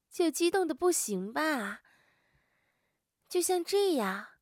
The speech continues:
鸡鸡只是在高跟鞋里放着，不知道为什么就会流出水水了，对吗？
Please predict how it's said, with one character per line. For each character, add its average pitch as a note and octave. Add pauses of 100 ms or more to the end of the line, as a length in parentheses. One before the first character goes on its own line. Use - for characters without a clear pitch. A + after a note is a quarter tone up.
(1200)
鸡 D#4
鸡 D#4
只 -
是 A#3
在 A#3
高 B3
跟 C#4+
鞋 A#3
里 C4+
放 D#4+
着， G#3+ (580)
不 F#4+
知 F#4+
道 F4+
为 G4
什 A#3+
么 G3
就 A3
会 G#3+
流 F#3+
出 E4
水 C4
水 A3
了， C4 (440)
对 F4
吗？ E4+